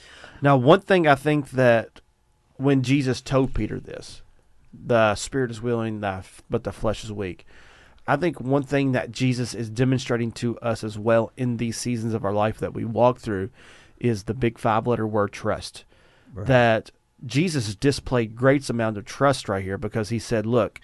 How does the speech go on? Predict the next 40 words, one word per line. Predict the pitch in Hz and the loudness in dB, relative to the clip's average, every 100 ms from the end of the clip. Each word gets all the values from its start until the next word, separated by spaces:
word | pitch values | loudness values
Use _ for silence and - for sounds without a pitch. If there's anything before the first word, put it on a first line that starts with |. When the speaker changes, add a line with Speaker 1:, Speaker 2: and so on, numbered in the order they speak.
| - | -18
Speaker 2:
Mm-hmm. | 82 80 - - _ | -18 -16 -20 -20 _
Speaker 1:
I | 113 156 | 4 6
don't | 160 | 6
know | 135 | 4
if | 117 | 2
I | 113 | 0
can | 117 110 | 0 -2
make | 107 101 - | -2 -2 -6
this." | 60 - | -12 -8
I | 110 | -4
mean, | 120 | 0
I'm | 120 135 | 2 4
gonna | 123 113 | 4 2
paraphrase | - 120 104 113 110 | 0 0 0 -2 -2
a | |
little | 110 | -2
bit, | 107 101 92 - _ _ - | -2 -2 -4 -12 _ _ -6
"But | 120 | 0
it's | 127 - | 0 0
not | 127 131 131 | 2 4 4
my | 131 110 | 0 -2
will. | 110 113 101 85 - - - - | -2 -2 -4 -6 -14 -20 -14 -8
It's | 120 - | -8 -2
your | 120 127 | 4 6
will. | 120 92 - - - - - - | 4 0 -6 -12 -20 -20 -12 -6
But | 117 | 0
you're | 147 | 4
gonna | 165 | 4
have | 147 | 4
to | 113 | 0
help | 110 143 139 - | -2 -4 -6 -14
me. | - _ - | -20 _ -4
Speaker 2:
Amen. | 95 139 165 143 | 2 2 4 6
Speaker 1:
But | |
I | 127 | 6
trust | 127 - 160 170 - | 4 2 4 4 2
in | 139 | 0
you | 127 | 0
to | 127 117 | -2 0
walk. | 120 131 - | 6 6 4